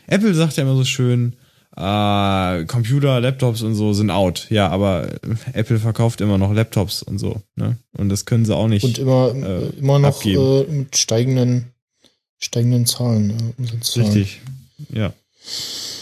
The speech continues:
Speaker 2: Ja, also ich hab
Speaker 1: Deswegen, äh, ich find das alles sehr, äh, ist mir egal, so.
Speaker 2: Ja.
Speaker 1: Äh, also,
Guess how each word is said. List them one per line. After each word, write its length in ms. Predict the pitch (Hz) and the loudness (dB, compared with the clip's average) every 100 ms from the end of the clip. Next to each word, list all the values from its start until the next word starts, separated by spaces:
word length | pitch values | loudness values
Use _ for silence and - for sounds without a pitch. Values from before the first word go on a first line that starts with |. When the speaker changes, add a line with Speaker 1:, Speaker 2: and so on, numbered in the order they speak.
| - _ - - - - - _ _ _ _ _ _ _ _ | -20 _ -20 -20 -20 -20 -20 _ _ _ _ _ _ _ _
Speaker 2:
Ja, 180 | 113 107 107 | 0 2 4
also 220 | 117 113 | 2 2
ich 220 | 113 113 | 0 -2
hab 120 | 117 - | -6 -4
Speaker 1:
Deswegen, 500 | 110 104 110 107 101 | -2 0 2 2 2
äh, 200 | 87 92 | 0 0
ich 100 | 98 | -2
find 220 | - 107 | -4 -2
das 180 | 98 - | -2 -4
alles 320 | 95 90 - | -4 -4 -2
sehr, 540 | 92 90 87 85 85 90 - | 0 0 0 -2 -4 -10 -12
äh, 300 | 87 85 78 - _ - _ _ _ - - - - _ _ _ - | -8 -6 -8 -12 _ -20 _ _ _ -20 -20 -20 -20 _ _ _ -2
ist 180 | 135 | 2
mir 160 | 160 127 | 4 4
egal, 680 | 107 107 104 104 110 117 113 - - | 4 4 4 4 2 0 -4 -14 -12
so. 380 | - 107 104 107 _ _ - - - - | -2 0 0 -4 _ _ -12 -8 -8 -4
Speaker 2:
Ja. 1000 | 120 113 113 - - - - 107 104 98 | 0 0 -2 -10 -16 -18 -6 2 4 4
Speaker 1:
Äh, 60 | 95 - _ _ _ _ _ - | 2 -2 _ _ _ _ _ -4
also, 360 | 104 101 92 | 0 0 0